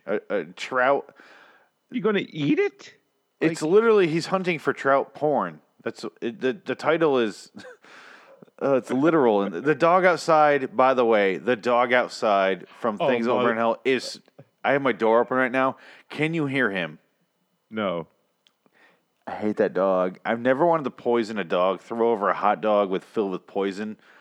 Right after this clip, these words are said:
Speaker 1: over a fence before, but that dog's really making me reconsider my life decisions here and, and really making me wanna hunt for some rat poison. Does that only exist in movies? I've never seen it in person.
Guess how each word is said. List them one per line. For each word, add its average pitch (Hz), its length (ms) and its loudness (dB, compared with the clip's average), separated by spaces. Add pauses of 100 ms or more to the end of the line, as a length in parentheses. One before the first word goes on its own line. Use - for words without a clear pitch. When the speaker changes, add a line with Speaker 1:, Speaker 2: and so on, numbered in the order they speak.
(180)
Speaker 1:
over 95 280 -4
a 80 40 -6
fence 104 340 -8
before, 110 520 -4 (260)
but 110 80 -6
that 151 160 0
dog's 156 380 0
really 180 280 0
making 135 300 -2
me 117 80 -2
reconsider 113 560 -2
my 95 80 -6
life 92 240 -2
decisions 85 500 -12
here 82 220 -6
and, 87 300 -12
and 107 160 -8
really 151 160 -2
making 120 280 0
me 101 140 -4
wanna 92 320 -4
hunt 110 220 -6
for - 100 -14
some 90 180 -12
rat 95 220 0
poison. 82 460 -4
Does 127 160 -4
that 208 180 2
only 175 240 0
exist 131 300 -2
in 120 100 -6
movies? 101 460 -4 (360)
I've 139 100 -6
never 185 180 0
seen 147 200 -8
it 127 60 -6
in 98 100 -14
person. 90 440 -8